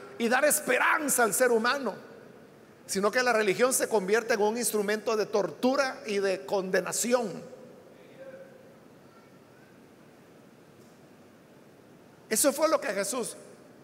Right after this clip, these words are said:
bueno, varias veces él dijo acerca del día sábado. Era día sábado y había un hombre que tenía una mano paralítica.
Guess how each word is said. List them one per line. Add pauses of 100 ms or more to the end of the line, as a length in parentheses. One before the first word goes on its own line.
(680)
bueno,
varias
veces
él
dijo
acerca
del
día
sábado. (3250)
Era
día
sábado (1120)
y
había
un
hombre
que
tenía
una
mano
paralítica.